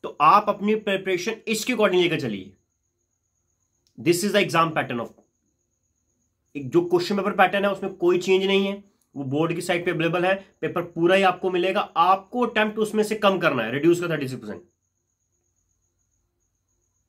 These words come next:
ओके, and next one कि जो टाइमिंग है, वो प्रोपोर्शनल रिड्यूस हुई है।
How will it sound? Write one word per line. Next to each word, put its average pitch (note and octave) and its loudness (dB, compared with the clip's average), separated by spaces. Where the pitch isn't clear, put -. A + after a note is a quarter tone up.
ओके, A#3 -2
and F3 2
next G#3+ -2
one A3 2
कि G3+ -14
जो A3 -6
टाइमिंग G3 2
है, G#3 2
वो A#3 0
प्रोपोर्शनल A3 0
रिड्यूस E3+ 0
हुई B2+ 0
है। F#2+ -12